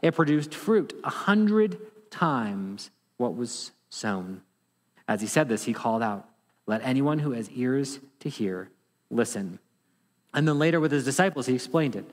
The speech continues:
He said in verse eleven, this is the meaning of the parable. "The seed is the word of God.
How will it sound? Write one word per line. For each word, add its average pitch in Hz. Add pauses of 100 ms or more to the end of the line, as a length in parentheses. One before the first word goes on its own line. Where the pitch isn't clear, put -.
(320)
He 131
said 147
in 143
verse 139
eleven, 151
this 160
is 175
the 180
meaning 160
of 151
the 143
parable. 143 (260)
"The 165
seed 196
is 156 (120)
the 185
word 135
of 139
God. 214